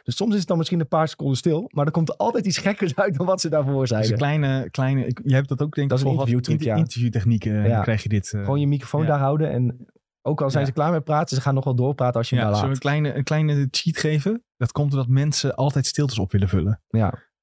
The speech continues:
Speaker 2: Uit zichzelf. Dus als jij als interviewer even je mond houdt, tenzij natuurlijk iemand heel goed ge-, ge-, gedrild is en, eh, kijk, bij interviews die wij vaak doen, gaat het ge-, gaat het niet werken. Maar als jij, eh, op straat iemand aanspreekt en je laat een stilte vallen, dan heeft die andere persoon altijd de behoefte om die
Speaker 1: Dan gaan ze
Speaker 2: stilte op te
Speaker 1: altijd
Speaker 2: vullen.
Speaker 1: meer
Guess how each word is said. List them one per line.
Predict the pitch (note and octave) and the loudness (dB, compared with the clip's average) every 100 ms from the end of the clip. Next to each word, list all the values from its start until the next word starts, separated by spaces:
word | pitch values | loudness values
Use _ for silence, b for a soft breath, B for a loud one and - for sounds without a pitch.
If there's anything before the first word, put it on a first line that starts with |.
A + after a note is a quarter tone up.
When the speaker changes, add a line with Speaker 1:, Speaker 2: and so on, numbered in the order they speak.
| _ | _
Speaker 2:
Uit | A#2 G#2+ | 0 0
zichzelf. | A#2 A2 G2+ | 0 0 0
Dus | A2+ | 0
als | A2 | 2
jij | C3+ D3+ | 0 0
als | C3+ | 0
interviewer | D3+ C#3+ B2 C#3 C3+ | 0 0 2 0 0
even | D3 C3+ | 0 2
je | C3 | 2
mond | C3+ D#3 | 2 2
houdt, | C3+ D#3+ - | 0 0 -4
tenzij | - A#2+ A#2 | 0 2 2
natuurlijk | A2+ A#2+ A2 | 2 0 0
iemand | C3 A#2+ A2+ | 0 0 2
heel | A#2 A#2+ | 2 2
goed | B2 G#2+ | -2 -4
ge-, | - A#2 G2 A2 | -4 -2 0 -2
ge-, | - A2+ A2 A2 G2+ | -2 0 0 0 -2
gedrild | A#2+ G#2 A#2 B2 - | -2 0 2 0 -2
is | A#2 G#2+ | -4 0
en, | G#2+ G#2+ | 0 2
eh, | A2 A#2 B B B _ - | 2 0 B B B _ -4
kijk, | A2+ | -2
bij | A#2+ | 0
interviews | B2+ A2 B2+ B2 - | 0 2 2 2 0
die | B2 A#2+ | 0 2
wij | B2 C#3 | 2 2
vaak | B2+ A#2+ | 0 2
doen, | A#2 A2+ G#2 | 2 2 0
gaat | - | -2
het | A2+ G#2 | -2 -2
ge-, | - A#2 | -4 -2
gaat | G#2+ B2 | 0 0
het | A2 | 2
niet | A#2 | 2
werken. | A#2+ D3+ F3+ G3 B B B | 2 0 -2 -4 B B B
Maar | A#2+ | -4
als | A#2+ | 0
jij, | B2 B2 A2 _ - | 0 -2 -6 _ -8
eh, | B2+ | -4
op | C3+ | -2
straat | - C#3+ D3+ | 0 0 0
iemand | D3 C#3 | 0 0
aanspreekt | C#3+ D#3 - E3+ F#3+ | 0 0 0 -2 -2
en | C3 | -2
je | |
laat | B2+ B2 | 0 0
een | A#2+ | 0
stilte | E3 E3+ C3 | 0 0 0
vallen, | C3 D#3+ D3+ | 0 0 0
dan | B2+ | 2
heeft | B2+ B2 | 2 2
die | C#3 | 0
andere | D3+ D#3+ | 0 0
persoon | C#3 C#3 | 0 -2
altijd | - D#3 D3 | 0 2 2
de | C3 | 4
behoefte | C#3 C3+ C3+ | 2 2 0
om | B2+ | 2
die | A#2 | 2
Speaker 1:
Dan | A#2+ | 2
gaan | B2+ | 2
ze | |
Speaker 2:
stilte | B2+ - | 0 2
op | D#3 | 0
te | |
Speaker 1:
altijd | E3+ C3+ | 2 0
Speaker 2:
vullen. | |
Speaker 1:
meer | B2 | 2